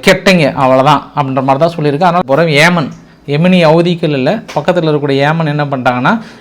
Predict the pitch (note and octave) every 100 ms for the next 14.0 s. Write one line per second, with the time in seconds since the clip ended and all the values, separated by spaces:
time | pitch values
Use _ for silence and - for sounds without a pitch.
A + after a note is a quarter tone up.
0 | - C#3+ C#3 C#3 D3 E3+ G#3 G#3 - F3+
1 | E3 C#3+ C#3 F#3 E3 A#2+ - - - -
2 | _ C3+ D#3 E3 D3 C3+ C3+ C3+ - -
3 | _ _ _ B2 C3 D3+ E3 C#3 F#3 F3+
4 | F3 D3+ C3+ B2+ C#3+ F3 F3+ D#3 C#3+ C#3
5 | D3 G3 C4 - - - C#3+ F3+ F#3+ E3+
6 | D3 C#3+ C3+ C3 D#3 D3 D3 D3+ D3 C#3
7 | C3 B2+ A#2+ A2+ B2+ B2+ B2+ C#3+ C#3 B2
8 | B2+ E3 D3 C3 B2+ D#3+ E3 E3+ E3+ E3+
9 | D#3+ C3 D#3+ E3 D#3 D3+ C3 C3 E3+ D3
10 | C3 D3 C#3+ C#3 C#3 C3 B2+ C#3 B2+ C3+
11 | C3+ C3 - - - C#3+ C#3 C3+ - B2+
12 | - - - - _ - C3 B2+ C3+ G3+
13 | A#3+ A3+ G3+ D#3+ D3+ D#3+ C#3 C3+ D#3